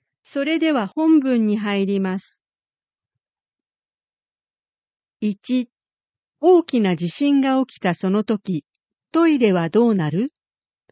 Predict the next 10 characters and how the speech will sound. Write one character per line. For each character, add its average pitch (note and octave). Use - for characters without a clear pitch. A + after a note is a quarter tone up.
と B3+
あ E4
る E4
マ A#3
ン A3+
シ -
ョ F3+
ン F3
で D#3+
は、 D3